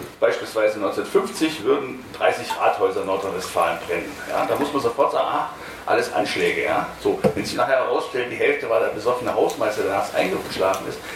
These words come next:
ist es in Ordnung. Aber erstmal wäre das Warnsignal, dreißig Rathäuser brennen. Und das ist die Eingangsstatistik. Deswegen ist es schwierig mit der Anerkennung. Wir haben Folgendes gemacht, wir haben im Prinzip vier Kategorien gebildet. Die einen waren die politisch Motivierten bereits erfassten, die haben wir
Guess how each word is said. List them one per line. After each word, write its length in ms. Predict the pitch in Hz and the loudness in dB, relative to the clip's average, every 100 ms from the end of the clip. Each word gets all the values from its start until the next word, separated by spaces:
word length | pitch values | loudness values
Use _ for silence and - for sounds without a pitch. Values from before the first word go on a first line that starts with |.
| - | -4
ist 160 | - - | -2 0
es 160 | - - | -2 -2
in 60 | |
Ordnung. 280 | 156 180 101 - | 2 2 0 -2
Aber 160 | - | 0
erstmal 360 | - - 151 127 | 2 2 2 2
wäre 140 | 123 | 2
das 180 | 95 - | 0 0
Warnsignal, 640 | 92 113 147 - 131 147 - | 0 0 -2 -4 0 0 0
dreißig 320 | 98 107 - - - - - | 0 0 -2 -8 -10 -10 0
Rathäuser 380 | 92 - 82 - | 0 0 -2 -4
brennen. 260 | - 78 90 | -6 -6 -2
Und 80 | |
das 160 | - - | -2 -2
ist 140 | 143 | -2
die 80 | - | 0
Eingangsstatistik. 800 | - 98 92 90 82 - - - - - | 0 0 -2 -2 -4 -6 -10 -14 -14 -8
Deswegen 240 | - 170 175 | 0 2 2
ist 100 | 165 | 0
es 100 | 135 | -2
schwierig 340 | - 151 147 | 0 2 2
mit 100 | 131 | 2
der 100 | 104 | 0
Anerkennung. 480 | 120 107 - 78 - - - - - | 2 0 0 -6 -8 -10 -12 -12 -2
Wir 120 | 170 | 0
haben 120 | 196 | 2
Folgendes 340 | 160 202 202 170 | 2 0 -2 -2
gemacht, 320 | 170 165 143 | 0 0 0
wir 80 | 143 | -2
haben 100 | 143 | -2
im 60 | 127 | -4
Prinzip 240 | - 143 | -6 -2
vier 180 | 151 160 | 0 2
Kategorien 640 | 127 - 101 - 214 214 - | 2 0 -2 -2 -4 -6 -10
gebildet. 380 | - 381 233 - | -2 0 2 0
Die 100 | - | 0
einen 220 | - 151 | 2 2
waren 240 | 139 135 127 | 2 0 0
die 100 | - | -6
politisch 360 | 123 - - 107 | -6 -4 -6 -2
Motivierten 500 | 104 107 117 110 - | -2 0 -2 -2 -2
bereits 360 | 95 95 - | 0 0 0
erfassten, 560 | - - 113 - - 139 | -4 -2 0 0 -2 -6
die 60 | 120 | 0
haben 160 | 110 | 2
wir 140 | 98 | 2